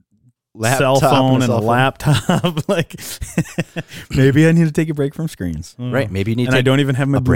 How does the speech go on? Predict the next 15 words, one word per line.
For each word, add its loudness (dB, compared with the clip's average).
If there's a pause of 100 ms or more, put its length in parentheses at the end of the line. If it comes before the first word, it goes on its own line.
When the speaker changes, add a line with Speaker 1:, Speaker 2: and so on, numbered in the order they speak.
Speaker 1:
break. -4
Speaker 2:
light, -16
my -2
blue 2
light -6
glasses -12
on. -10
Speaker 1:
Oh, -12
now -12
you -10
got -4
a -6
Speaker 2:
Ah, -8
Speaker 1:
headache. -6
Speaker 2:
gee. -14